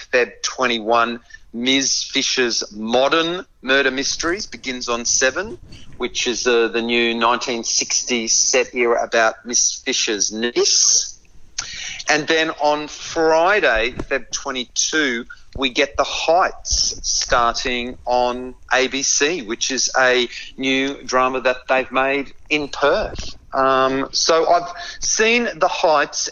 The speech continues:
and Bad Mothers, but, uh, I haven't got round to watching Ms Fisher's Modern Murder Mysteries. It's a two-hour, um, I've got to set aside two hours to watch that. I'm looking forward to it. I love the idea of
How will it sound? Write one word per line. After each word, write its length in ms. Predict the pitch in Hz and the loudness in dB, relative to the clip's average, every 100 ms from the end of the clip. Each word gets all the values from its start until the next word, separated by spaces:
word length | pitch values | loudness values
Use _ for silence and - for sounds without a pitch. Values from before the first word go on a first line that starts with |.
| - | -4
and 200 | 139 135 | -4 2
Bad 300 | 143 131 127 | 2 4 2
Mothers, 380 | 131 117 117 - | 0 2 0 -2
but, 420 | - 123 - - - | 2 2 2 -4 0
uh, 340 | 120 120 117 - - - - | 2 4 2 -2 -16 -6 -2
I 80 | |
haven't 340 | 131 - 156 165 | 0 0 0 0
got 140 | 147 | 0
round 200 | 139 127 | 0 -2
to 80 | 120 | -2
watching 400 | 120 - 123 113 | -4 -4 -8 -10
Ms 400 | 127 123 127 - | -8 -4 -2 -2
Fisher's 480 | - 120 123 107 - | -2 -2 0 -2 -2
Modern 320 | 123 117 113 | 0 0 0
Murder 240 | 113 110 107 | 2 2 2
Mysteries. 640 | 117 - - 110 101 - | 0 0 0 0 0 -2
It's 240 | 120 - | -2 -2
a 80 | - - - | -2 -6 -2
two-hour, 1040 | - - 165 151 - - 123 131 123 95 - - - - - | 0 2 2 0 0 2 4 4 4 2 -2 -12 -18 -16 -4
um, 720 | 110 107 104 104 104 104 98 - - | 0 2 0 -2 -8 -12 -14 -6 -4
I've 120 | 117 | 0
got 80 | 127 | 2
to 60 | |
set 180 | 117 131 | 2 0
aside 240 | 110 120 - | 0 -2 -2
two 220 | - 120 | -2 2
hours 240 | 110 117 - | 2 2 -2
to 120 | 107 | -4
watch 240 | 101 - | -2 0
that. 140 | 113 113 | 0 0
I'm 80 | 139 | 0
looking 200 | 170 170 | 0 0
forward 260 | 175 175 | 2 2
to 120 | - | 2
it. 40 | 135 | 2
I 60 | 135 | 4
love 220 | 123 139 | 2 2
the 100 | 139 | 0
idea 320 | 123 127 120 | 0 -2 -4
of 160 | 113 | -4